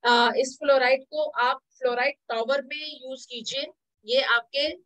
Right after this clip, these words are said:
immune system के साथ साथ आपके core चक्रा, like थर्ड आई और throat चक्रा पे brilliantly काम करता है, calmness देता है और intuition power को increase करता है।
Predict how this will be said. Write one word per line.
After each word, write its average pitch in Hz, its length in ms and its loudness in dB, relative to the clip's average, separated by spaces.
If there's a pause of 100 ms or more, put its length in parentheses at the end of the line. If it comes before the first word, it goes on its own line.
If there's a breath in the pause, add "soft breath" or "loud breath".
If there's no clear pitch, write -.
(340)
immune 262 280 0
system 294 340 -8
के 285 220 -4
साथ 269 280 0
साथ 269 260 0 (160)
आपके 240 300 -2
core 285 360 2
चक्रा, 302 460 -2 (400)
like 269 240 2
थर्ड 269 520 0
आई 269 280 0 (120)
और 247 160 -2 (440)
throat 269 260 2
चक्रा 247 320 -4
पे 262 140 -2
brilliantly 220 680 -6
काम 233 220 -2
करता 240 340 -6
है, 277 80 0
calmness 262 720 -2
देता 247 560 -6
है 285 200 -4 (360 soft breath)
और 262 300 2 (180)
intuition 285 800 -4
power 269 480 0
को 285 220 -4
increase 247 640 -10
करता 226 320 -8
है। 220 320 -4